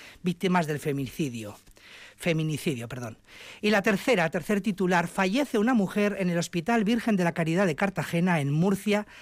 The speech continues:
tras varios días en situación crítica por una cirugía estética.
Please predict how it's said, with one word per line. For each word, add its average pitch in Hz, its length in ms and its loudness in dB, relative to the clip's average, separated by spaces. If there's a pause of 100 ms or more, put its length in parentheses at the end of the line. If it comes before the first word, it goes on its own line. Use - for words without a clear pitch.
(240)
tras 165 240 0
varios 196 320 0
días 180 260 0
en 160 80 -2
situación 151 460 -4
crítica 170 480 -4
por - 160 0
una 170 160 2
cirugía 139 480 -4
estética. - 580 -12